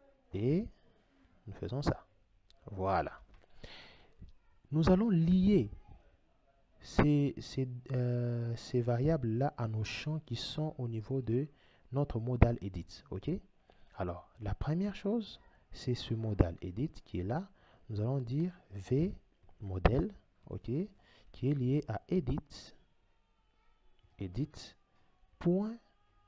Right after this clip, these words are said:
ok, time, voilà, time name. Nous allons faire de même pour notre ami ici, ok, notre ami qui est là,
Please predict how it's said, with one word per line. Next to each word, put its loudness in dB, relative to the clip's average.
ok, -6
time, 8
voilà, -2
time 12
name. -2
Nous -2
allons 2
faire 0
de 0
même -4
pour -2
notre 10
ami -8
ici, -10
ok, -4
notre 4
ami -6
qui -12
est -8
là, -6